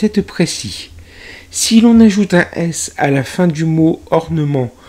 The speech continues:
ou que l'on commet une faute de frappe, les résultats de la recherche sont très différents. Ce seront des accessoires somme toute assez normaux.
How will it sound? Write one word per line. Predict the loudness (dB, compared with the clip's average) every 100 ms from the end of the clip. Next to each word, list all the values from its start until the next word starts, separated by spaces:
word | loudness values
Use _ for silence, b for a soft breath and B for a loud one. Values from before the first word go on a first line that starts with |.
| B B 6
ou | 6
que | 6 4
l'on | 4 2
commet | 2 0 2 0 -2 -4
une | -4 -4
faute | 0 2 2 -2 -4
de | -4
frappe, | -4 -2 -4 -4 B B B B
les | -2
résultats | 0 -2 -2 0 2
de | 4 4
la | 2
recherche | 0 -4 -2 -2 -2 -8 -8
sont | -6 -6
très | -4 -6
différents. | -6 -2 0 0 -4 -12 -20 -20 B B B
Ce | -2 0
seront | 2 2 4 2 0 -6 _ 2
des | 4 4
accessoires | 0 -4 -4 -2 -4
somme | -4 -8
toute | -6 -6
assez | -4 -2
normaux. | -2 -2 -4